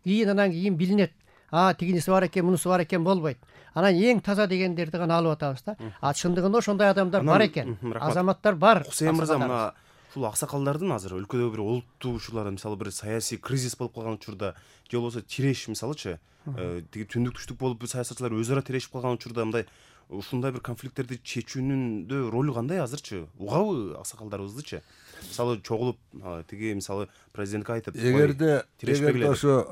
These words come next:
Speaker 3: аксакалдарыбыз, м, жогорку муундун улуу адамдары, адамдары, чын-чынына келгенде, чынчыл болсо, акыйет-, акы-, акыйкатчы болсо, анда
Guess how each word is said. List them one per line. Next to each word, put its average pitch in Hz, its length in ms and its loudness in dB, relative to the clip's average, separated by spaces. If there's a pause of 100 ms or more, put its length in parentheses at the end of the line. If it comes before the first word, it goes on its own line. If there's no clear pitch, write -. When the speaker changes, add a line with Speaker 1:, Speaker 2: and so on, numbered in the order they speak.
(380)
Speaker 3:
аксакалдарыбыз, 131 800 2 (160)
м, 98 360 -4
жогорку 127 460 4
муундун 127 600 4 (480)
улуу 127 420 8
адамдары, 123 760 6 (100)
адамдары, 104 640 2
чын-чынына 123 640 0
келгенде, 120 600 4 (520)
чынчыл 135 460 4
болсо, 123 560 6
акыйет-, 117 720 2
акы-, 117 340 0 (280)
акыйкатчы 123 680 2
болсо, 127 560 8
анда 110 380 6